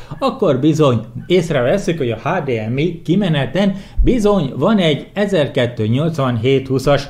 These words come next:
nagy meglepi, ugye, hogy a legördülő menübe azt választottuk ki,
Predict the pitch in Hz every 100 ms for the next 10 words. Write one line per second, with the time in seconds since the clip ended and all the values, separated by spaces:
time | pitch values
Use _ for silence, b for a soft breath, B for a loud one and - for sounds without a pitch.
0 | - 107 123 160 160 135 123 120 127 143
1 | 147 131 117 123 123 127 120 113 120 117
2 | 117 123 113 107 104 - 147 160 233 240
3 | 226 - 190 165 165 160 151